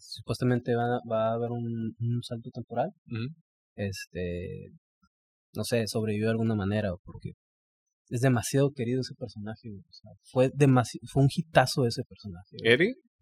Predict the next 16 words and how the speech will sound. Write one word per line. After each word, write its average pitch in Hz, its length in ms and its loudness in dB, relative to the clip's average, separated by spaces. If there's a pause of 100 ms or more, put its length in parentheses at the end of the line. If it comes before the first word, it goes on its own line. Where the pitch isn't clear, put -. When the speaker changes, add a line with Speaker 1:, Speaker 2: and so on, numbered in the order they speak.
(320)
Speaker 1:
Sí, - 100 -12
Speaker 3:
¿O 98 220 6
Steve? 101 220 -2
Speaker 1:
Eddie, 120 280 -2
Eddie. 127 180 -6 (100)
Speaker 2:
No, 110 180 -2
Eddie. 104 220 -6 (840)
Speaker 3:
<clears throat> 170 580 0
Ah, 107 140 2
yo 180 60 -2
creo 240 120 -12
que 151 120 -2
Eddie 143 180 0
ya. 92 180 -2 (920)
G 104 260 -4
G. 95 300 -2